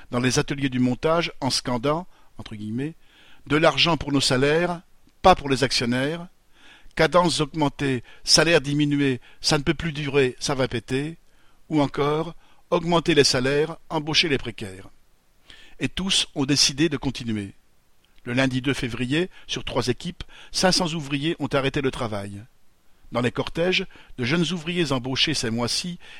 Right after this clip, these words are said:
et des intérimaires étaient présents, ne se privant pas de donner de la voix. Il est même arrivé que la quasi-totalité des intérimaires d'une équipe pose les outils, malgré les pressions de certains chefs.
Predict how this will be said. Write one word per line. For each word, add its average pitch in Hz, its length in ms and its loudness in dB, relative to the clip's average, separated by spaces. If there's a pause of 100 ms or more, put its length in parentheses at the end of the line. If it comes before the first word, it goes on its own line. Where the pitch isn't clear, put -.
et 135 80 -2
des 135 160 4
intérimaires 135 600 0 (100)
étaient 139 180 0
présents, 131 480 -2 (360)
ne 139 60 0
se 135 140 0
privant 147 340 -2
pas 165 160 0
de 131 80 0
donner 131 260 2
de 127 80 2
la 120 120 0
voix. 101 340 -10 (760)
Il 127 120 2
est 127 60 6
même 156 160 4
arrivé 143 420 2
que 131 100 -4
la 113 120 0
quasi-totalité 156 800 0
des 127 160 2
intérimaires 131 480 0
d'une 123 140 2
équipe - 360 -6 (300)
pose 170 240 0
les 135 160 -2
outils, 139 340 -8 (320)
malgré 131 300 0
les 131 100 2
pressions 135 360 0
de 127 80 0
certains 117 280 -4
chefs. - 460 -2